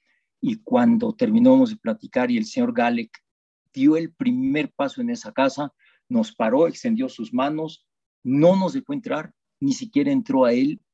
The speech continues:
y nos dijo, "Es que esta ya no es mi casa. Aquí ya no está mi mamá". Y nos fuimos de esa casa, recorrimos el pueblo,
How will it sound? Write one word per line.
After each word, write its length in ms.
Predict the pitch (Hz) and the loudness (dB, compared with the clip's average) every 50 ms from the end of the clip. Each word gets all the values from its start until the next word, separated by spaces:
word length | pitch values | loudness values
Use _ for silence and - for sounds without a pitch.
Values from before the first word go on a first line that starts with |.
| _ _ _ _ _ | _ _ _ _ _
y 120 | - - 113 | -6 -4 -2
nos 180 | 123 117 110 | 0 0 -2
dijo, 320 | 113 131 - - 120 - _ - | -2 -6 -4 -4 -6 -6 _ -2
"Es 160 | 143 - - | -2 -2 -2
que 180 | - - - - | -4 -6 -6 -2
esta 440 | - 139 143 - - 190 185 - _ _ _ _ _ _ _ _ _ _ _ _ _ _ _ _ _ | 0 0 0 0 0 -2 -2 -2 _ _ _ _ _ _ _ _ _ _ _ _ _ _ _ _ _
ya 240 | - - 104 107 104 | -6 -2 0 2 2
no 120 | 98 95 98 | 2 2 0
es 100 | - 104 | 0 -4
mi 120 | 92 - | -6 -6
casa. 440 | - - - - - - - - _ _ _ _ _ _ _ _ _ _ _ _ _ _ _ _ _ - | -6 -8 -8 -8 -8 -12 -14 -18 _ _ _ _ _ _ _ _ _ _ _ _ _ _ _ _ _ -2
Aquí 420 | - 117 113 - - 151 151 - - | -2 -2 0 4 4 4 4 4 0
ya 220 | - 110 123 117 113 | 0 4 6 6 8
no 100 | 117 113 | 8 6
está 240 | 110 - - 110 | 4 4 2 4
mi 160 | 104 113 107 104 | 6 8 6 6
mamá". 420 | - 98 104 107 - - - _ _ _ - - - - - _ _ _ _ _ _ _ _ _ | 6 2 0 0 0 -2 -6 _ _ _ -20 -20 -20 -20 -20 _ _ _ _ _ _ _ _ _
Y 220 | - 135 127 127 131 | 2 4 6 6 6
nos 260 | 131 131 127 123 226 | 6 6 6 4 2
fuimos 440 | - - 180 180 180 175 170 160 143 | 0 0 2 2 2 2 0 -2 -2
de 80 | 143 147 | -2 -2
esa 240 | 147 - 160 151 - | -2 -2 -4 -4 0
casa, 400 | - 165 170 165 - 170 165 156 | 0 0 0 0 -2 -4 -4 -4
recorrimos 640 | - 135 - - 233 220 233 277 - 135 - - - | -6 -8 -8 -6 -6 -2 -2 0 0 0 -2 -2 -2
el 160 | 120 120 - | -4 -4 -4
pueblo, 680 | _ - - 151 165 170 160 143 160 160 170 180 214 | _ -2 2 4 4 4 2 0 -2 -2 -2 -4 -6